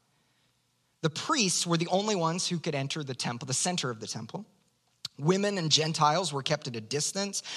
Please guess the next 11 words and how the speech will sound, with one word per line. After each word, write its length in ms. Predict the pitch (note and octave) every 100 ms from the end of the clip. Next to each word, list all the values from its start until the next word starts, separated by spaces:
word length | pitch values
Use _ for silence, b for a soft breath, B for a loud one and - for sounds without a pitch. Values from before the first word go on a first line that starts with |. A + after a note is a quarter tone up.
| B
Those 220 | F3+ F#3
who 80 | E3+
were 120 | D#3+
broken 500 | C3 C3 D#3+ F3 G3
in 100 | F3
their 120 | D3 B2
bodies 520 | B2 C3+ E3 A3+ E3+
were 120 | C3+
restricted 580 | B2 - - D#3+ - A#2+
access 500 | B2+ A#2+ - C#3 A#2+
altogether. 640 | A#2+ - A2+ A#2 C3+ G3